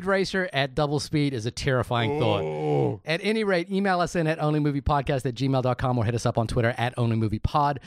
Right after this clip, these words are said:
Speaker 2: uh, for your questions. Uh, we, I had a fantastic question, uh, about Sorry to Bother You, which unfortunately I cannot discuss on the podcast because, um, it, uh, it would give away too big a spoiler for that, for that particular movie.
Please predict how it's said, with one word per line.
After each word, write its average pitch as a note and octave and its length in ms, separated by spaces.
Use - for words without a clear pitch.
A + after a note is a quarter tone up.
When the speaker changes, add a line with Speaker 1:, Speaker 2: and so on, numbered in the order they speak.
Speaker 2:
uh, C3 220
for D3 180
your E3 320
questions. E3 680
Uh, C3+ 380
we, D#3 240
I D3 100
had F3+ 160
a D#3 40
fantastic F3 680
question, D#3+ 500
uh, C3 360
about C3 300
Sorry C#3+ 220
to B2 60
Bother C3+ 260
You, C#3 180
which E3+ 140
unfortunately G3+ 480
I D3+ 60
cannot F#3 440
discuss D3+ 480
on D3+ 260
the C#3+ 60
podcast D3 560
because, D#3+ 560
um, C3 520
it, C#3 380
uh, B2 300
it C#3 80
would C3 160
give D#3 120
away C3+ 260
too D3 200
big A#2+ 160
a A#2+ 40
spoiler A#2+ 360
for - 120
that, A2+ 360
for C3+ 120
that B2 240
particular A#2+ 340
movie. B2 360